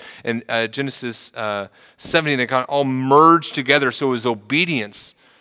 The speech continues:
that saved Abraham and not faith. So what does Paul say? He says, "No,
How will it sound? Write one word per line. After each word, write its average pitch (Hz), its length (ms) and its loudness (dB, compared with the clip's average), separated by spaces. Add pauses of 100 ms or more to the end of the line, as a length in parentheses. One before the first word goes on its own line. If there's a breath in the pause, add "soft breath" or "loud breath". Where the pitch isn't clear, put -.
that 113 100 -16
saved 110 340 -2
Abraham 107 680 -4 (520)
and 107 160 -8
not 107 360 -2 (220 soft breath)
faith. - 800 -6 (1600 soft breath)
So - 140 -16
what 107 60 -2
does 107 100 -6
Paul 120 320 -2
say? 98 220 -6
He 95 60 -8
says, 95 220 -20
"No, 101 440 -6